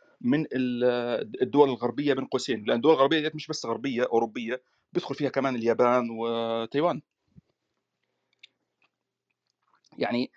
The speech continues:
ال-، ال-، ال-، النظام ال-، ال-، ال-، النظام الغربي بين قوسين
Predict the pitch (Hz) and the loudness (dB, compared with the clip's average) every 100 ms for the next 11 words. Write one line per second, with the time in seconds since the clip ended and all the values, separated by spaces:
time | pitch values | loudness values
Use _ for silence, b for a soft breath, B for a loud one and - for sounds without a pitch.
0 | b b 135 139 127 131 135 - 135 131 | b b 4 6 4 2 0 0 2 6
1 | 165 165 123 135 123 131 123 131 131 135 | 6 4 0 -2 -2 -6 -4 -6 -4 -4
2 | 131 160 151 123 139 107 104 - _ _ | 0 2 0 0 -2 -4 -10 -12 _ _
3 | _ _ _ _ 127 123 - - 120 | _ _ _ _ -12 -10 -12 -4 -4